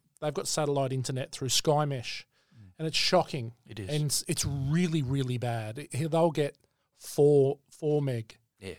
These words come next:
Speaker 2: that's what I was
Speaker 1: It's
Speaker 2: talking
Speaker 1: just
Speaker 2: about.
Speaker 1: terrible. So we're really looking at investigating this Musk proposal. And I said to Mum, "Well, and they're paying,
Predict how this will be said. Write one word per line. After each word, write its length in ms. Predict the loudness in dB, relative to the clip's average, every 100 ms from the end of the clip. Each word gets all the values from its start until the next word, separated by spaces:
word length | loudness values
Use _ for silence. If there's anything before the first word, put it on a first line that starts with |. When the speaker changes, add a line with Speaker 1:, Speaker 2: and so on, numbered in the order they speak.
| _
Speaker 2:
that's 220 | -20 -20 -16
what 100 | -12
I 40 |
was 80 | -10
Speaker 1:
It's 80 | -8
Speaker 2:
talking 180 | -4
Speaker 1:
just 200 | -2 -2
Speaker 2:
about. 100 | -4
Speaker 1:
terrible. 640 | -6 -6 -2 2 2 2 0
So 300 | 2 2 2 -2 -20 -20 -20 0
we're 160 | 2 4
really 280 | 6 6 4
looking 340 | 2 2 0
at 100 | 0
investigating 720 | 0 0 0 2 2 2 2
this 360 | 0 0 -2 -4 _ _ -6
Musk 380 | -2 -2 -4 -10 _ _
proposal. 540 | -6 2 4 4 0 -6 -6
And 360 | -2 0 -2 -2
I 80 | -2
said 200 | 0 -2
to 40 |
Mum, 200 | 0 0
"Well, 160 | -2 -2
and 100 | -2
they're 100 | -2
paying, 480 | -4 -4 -4 -6 -10